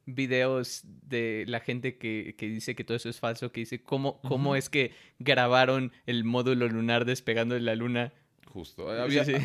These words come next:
Speaker 2: ya tenían la tecnología de comunicación, era bastante sencillo. De hecho, esa cámara no se tenía que comunicar hasta la Tierra.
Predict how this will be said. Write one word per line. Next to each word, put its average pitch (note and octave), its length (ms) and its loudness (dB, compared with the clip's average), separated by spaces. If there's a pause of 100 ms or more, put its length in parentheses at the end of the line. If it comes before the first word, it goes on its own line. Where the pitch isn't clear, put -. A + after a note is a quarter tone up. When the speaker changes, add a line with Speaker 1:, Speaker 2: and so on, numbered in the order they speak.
(200)
Speaker 2:
ya D#3+ 160 6
tenían C3 300 0
la B2 80 2
tecnología F#2+ 560 -6
de G2 120 -2
comunicación, A2 880 -4
era G2+ 180 -6
bastante G2+ 460 -4
sencillo. A2+ 460 -4
De A2+ 140 2
hecho, A#2 200 -4 (400)
esa C3 240 0
cámara B2 340 2
no B2 120 -4
se B2 120 -6
tenía B2+ 280 -4
que C#3 100 -10
comunicar A#2 460 -4
hasta A#2+ 160 -4
la A#2 120 -4
Tierra. D#3+ 380 -4